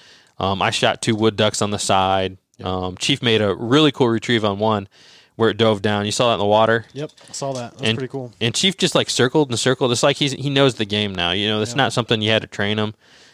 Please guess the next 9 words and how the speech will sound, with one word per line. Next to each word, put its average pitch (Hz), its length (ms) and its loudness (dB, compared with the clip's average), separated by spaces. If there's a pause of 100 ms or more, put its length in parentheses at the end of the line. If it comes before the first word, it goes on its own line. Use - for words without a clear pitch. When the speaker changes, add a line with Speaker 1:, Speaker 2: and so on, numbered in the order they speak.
(160)
Speaker 1:
Um, 98 380 2
it's 101 160 -2
just, - 480 0
uh, 98 260 2
something 107 400 -2
they 101 80 0
learn 107 280 0
over 104 180 0
time 110 500 0